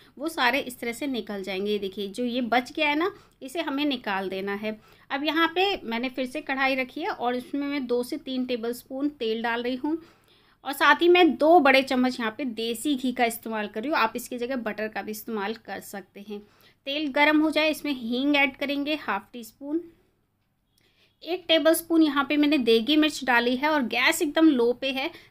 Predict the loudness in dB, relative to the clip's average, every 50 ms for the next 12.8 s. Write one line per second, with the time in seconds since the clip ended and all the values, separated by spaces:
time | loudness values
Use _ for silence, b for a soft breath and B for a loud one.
0 | B -12 -10 -8 -8 -6 -2 2 4 6 6 6 6 4 2 2 2 2 2 0
1 | 0 2 2 2 2 2 0 0 -2 -2 -4 -2 0 0 0 2 2 -2 -2 -4
2 | -6 -10 -8 -8 -6 -6 -4 -4 -4 -4 -4 -4 -4 -4 -4 -6 -6 -6 -6 -4
3 | -4 -2 -2 -2 -4 -4 -4 -4 -2 -2 -2 -2 -2 -4 -4 -4 -4 -2 0 0
4 | 0 0 0 0 0 2 4 4 4 4 2 0 -2 -2 -2 -4 -2 0 -2 -2
5 | -2 -6 _ _ _ -20 -16 -10 -6 -4 -4 -2 0 0 0 0 0 -2 -4 -6
6 | -8 -8 B B B B B B B B B -8 -4 0 2 2 2 2 2 0
7 | 2 0 -2 -2 -2 -4 -2 0 0 0 0 -2 -4 -4 -4 -2 -2 -2 -2 -4
8 | -4 -4 -4 -2 -2 -2 -2 -2 -2 -4 -2 -2 -4 -4 -4 -4 -2 -2 -2 -2
9 | -2 -2 -4 -2 0 0 2 2 2 2 0 0 0 0 0 0 0 -4 -2 -2
10 | -2 -4 -4 -2 -2 -4 -2 0 2 2 4 6 6 6 4 4 4 4 2 2
11 | 2 2 0 -2 -2 -2 -2 -4 -4 -4 -4 -6 -4 -4 -4 -2 -2 -2 0 0
12 | 0 0 0 -2 -4 -4 -6 -4 -4 -6 -6 -6 -4 -4 -4